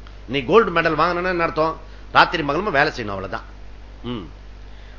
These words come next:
ஓகே, very simple காரணம். ஆ, அதனால இங்க என்ன சொல்றது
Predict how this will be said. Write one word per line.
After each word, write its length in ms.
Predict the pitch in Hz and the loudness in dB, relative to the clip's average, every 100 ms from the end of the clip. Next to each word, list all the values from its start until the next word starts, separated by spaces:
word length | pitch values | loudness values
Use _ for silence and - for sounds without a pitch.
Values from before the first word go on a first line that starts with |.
| - | -12
ஓகே, 160 | 147 131 120 170 | -12 -8 2 6
very 140 | 262 | 6
simple 520 | 196 208 226 208 127 | 4 0 0 0 0
காரணம். 360 | - 131 107 - - 117 | 2 0 2 0 0 2
ஆ, 120 | 101 - - - - | 0 -2 -8 -10 4
அதனால 380 | 143 175 202 | 6 8 8
இங்க 240 | 233 196 196 | 6 6 6
என்ன 160 | 180 | 8
சொல்றது 340 | 214 180 156 | 6 4 4